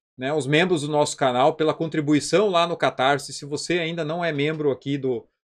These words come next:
Capital Projects Podcast, eu te convido a participar. Temos planos a partir de cinco reais por mês. E foi graças a esse suporte que a gente conseguiu viabilizar essa vinda aqui pra Salvador, pra gravar uma série de episódios. Então continue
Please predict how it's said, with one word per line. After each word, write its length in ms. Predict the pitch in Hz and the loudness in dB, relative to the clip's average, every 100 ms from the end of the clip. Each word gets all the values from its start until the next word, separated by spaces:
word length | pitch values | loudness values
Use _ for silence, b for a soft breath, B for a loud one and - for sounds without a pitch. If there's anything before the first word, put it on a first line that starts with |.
| _ | _
Capital 300 | 143 - - | 0 0 -4
Projects 340 | 131 131 131 | -2 -2 -4
Podcast, 480 | - 127 - 139 131 | -2 -4 0 0 0
eu 60 | 139 | -4
te 100 | - | -6
convido 440 | 175 143 143 175 | -4 -2 0 -2
a 20 | |
participar. 680 | 156 151 143 139 - 127 135 | 0 -2 -2 -8 0 0 0
Temos 280 | 139 139 139 | -4 -6 -8
planos 300 | - 147 165 | -2 -2 0
a 60 | 143 | -4
partir 260 | 139 131 | -4 -8
de 100 | 147 | -12
cinco 240 | - 180 147 | -10 -12 -4
reais 240 | 143 147 | 0 0
por 140 | - 131 | -2 -4
mês. 340 | 131 160 - _ _ | -2 -2 -4 _ _
E 60 | 143 | -8
foi 200 | 143 156 | 4 6
graças 420 | 147 180 196 180 | 6 4 4 0
a 100 | 160 | 4
esse 280 | 170 208 214 | 8 8 6
suporte 560 | - - 160 165 185 - | -4 0 4 6 4 0
que 80 | 156 | -6
a 20 | |
gente 160 | 165 | -6
conseguiu 380 | - 170 156 196 | -6 -6 -2 2
viabilizar 640 | 196 196 190 180 139 185 240 | 4 4 4 2 4 4 4
essa 180 | 233 160 | 2 0
vinda 200 | 180 170 | -2 -4
aqui 160 | - | -6
pra 120 | 175 | -4
Salvador, 540 | 165 170 147 120 135 160 | -2 0 0 2 2 2
pra 140 | 156 | 0
gravar 240 | 151 143 170 | 2 2 0
uma 140 | 175 | -2
série 360 | - 160 208 208 | 0 2 4 2
de 80 | 156 | 0
episódios. 600 | 147 120 123 139 143 - _ _ | -4 -2 2 2 0 -10 _ _
Então 140 | - 151 | -8 -6
continue 680 | 165 156 160 170 190 202 | -4 -6 -2 6 6 6